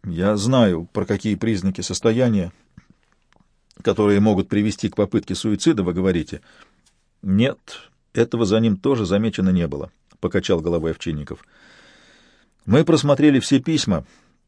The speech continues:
которые он получал с воли. Информации, которая могла привести Агапова в угнетенное состояние, там нет. Не было у него причин кончать с собой, товарищ полковник. Хорошо, что ты так уверенно говоришь, вздохнул Кричко.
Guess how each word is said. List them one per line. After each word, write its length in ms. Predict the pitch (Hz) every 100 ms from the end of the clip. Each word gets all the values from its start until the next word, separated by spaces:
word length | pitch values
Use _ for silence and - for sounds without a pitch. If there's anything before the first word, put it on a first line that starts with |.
| _
которые 360 | 101 92 110 110
он 140 | 104
получал 380 | 110 110 110 92
с 80 | -
воли. 300 | 98 73 - _ _ _ _ _ _ _ _
Информации, 840 | - 104 123 135 160 - 131 120 104
которая 400 | - 113 123 117
могла 360 | 120 123 135 127
привести 420 | 110 110 120 123
Агапова 600 | 113 117 113 98 90 82
в 120 | - 98
угнетенное 480 | 98 120 117 113
состояние, 540 | 110 120 135 135 143 110
там 200 | 123 131
нет. 200 | 104 - _ _ _ _ _ _ _ _
Не 260 | 120 190 226
было 200 | 196 190
у 40 |
него 200 | 180 175
причин 540 | 170 202 185 - 123 101
кончать 420 | 139 131 117 90
с 40 |
собой, 220 | - 82
товарищ 260 | 98 131 107
полковник. 520 | 92 - 85 67 - _ _ _ _ _ _ _ _ _ _ _ _ _
Хорошо, 580 | _ 92 143 147 127 110
что 180 | - 107
ты 100 | 113
так 200 | 110 110
уверенно 380 | 117 110 90 87
говоришь, 580 | 92 92 69 - - -
вздохнул 480 | 76 76 90 - 73
Кричко. 400 | 76 80 -